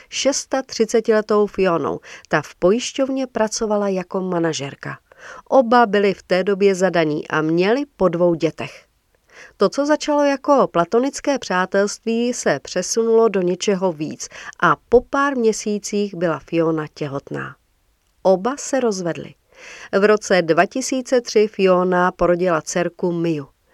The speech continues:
Ta ale v devíti měsících zemřela.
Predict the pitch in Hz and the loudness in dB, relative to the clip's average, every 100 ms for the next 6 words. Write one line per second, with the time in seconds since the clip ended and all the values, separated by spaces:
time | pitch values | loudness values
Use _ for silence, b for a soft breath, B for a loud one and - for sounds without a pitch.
0 | b b - 175 - 226 185 156 147 185 | b b -2 0 2 2 2 0 -2 -2
1 | 233 254 - 262 202 170 190 170 - 165 | -2 -6 -6 -2 -2 -2 -6 -6 -6 -8
2 | 151 160 151 147 139 | -6 -6 -6 -8 -10